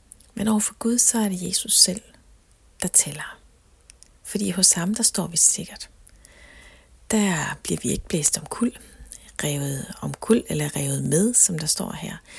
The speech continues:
Der mister vi ikke fodfæstet, fordi hos Jesus, der står vi sikkert.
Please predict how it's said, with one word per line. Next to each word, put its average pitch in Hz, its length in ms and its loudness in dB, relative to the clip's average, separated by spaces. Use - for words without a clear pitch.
Der 247 60 2
mister 226 320 6
vi 196 80 2
ikke 247 160 0
fodfæstet, - 760 -2
fordi - 440 -6
hos - 240 0
Jesus, - 440 2
der - 80 0
står - 320 4
vi - 220 -10
sikkert. - 560 6